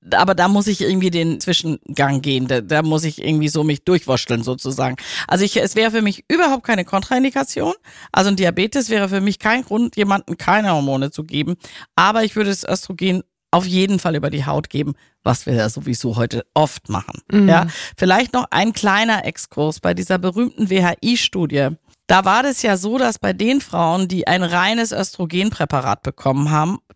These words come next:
Speaker 1: verrückterweise das Brustkrebsrisiko reduziert war. Auch wenn man immer wieder in den Medien
Speaker 2: Ja.
Speaker 1: schreibt, in der W-H-I-Studie sei rausgekommen, Brustkrebsrisiko erhöht. Es wird immer verschwiegen, dass in dem Arm, wo nur Östrogen gegeben wurde, das waren die Frauen ohne Gebärmutter,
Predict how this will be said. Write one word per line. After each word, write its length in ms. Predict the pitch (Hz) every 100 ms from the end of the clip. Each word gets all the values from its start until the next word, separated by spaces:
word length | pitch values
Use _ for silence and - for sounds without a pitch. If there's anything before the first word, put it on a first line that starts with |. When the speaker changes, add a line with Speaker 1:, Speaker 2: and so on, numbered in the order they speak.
| _
Speaker 1:
verrückterweise 880 | - 156 - 247 - 240 185 160 190
das 140 | 170 -
Brustkrebsrisiko 920 | - 202 - 180 - 175 180 170 160
reduziert 760 | 165 190 180 165 - 240 -
war. 220 | - 87 - _ _ _ _
Auch 180 | - 185
wenn 140 | 190 196
man 160 | 185 -
immer 320 | 226 220 208
wieder 200 | 202 190
in 40 | 185
den 160 | 185
Medien 380 | 185 190 190 185
Speaker 2:
Ja. 100 | 180
Speaker 1:
schreibt, 560 | 170 170 180 - - 170 - _ -
in 140 | - 190
der 140 | 190
W-H-I-Studie 720 | 185 185 190 214 226 - 226 196
sei 160 | 185
rausgekommen, 560 | 170 165 190 185 - 180
Brustkrebsrisiko 800 | 190 233 - 196 - 185 180 165
erhöht. 260 | 135 175 208
Es 120 | 202
wird 140 | 175 -
immer 260 | 233 285
verschwiegen, 640 | 247 196 - 160 175 254 349 - - -
dass 200 | 208 208
in 240 | - 202
dem 200 | 180 160
Arm, 440 | - 160 202 254 190
wo 120 | 175
nur 500 | 180 196 233 403 -
Östrogen 520 | 160 - 151 147 147
gegeben 400 | 147 147 143 143
wurde, 200 | 151 196
das 120 | 202 -
waren 140 | 170
die 80 | 170
Frauen 260 | - 156
ohne 200 | 151 160
Gebärmutter, 640 | 151 160 185 196 165 185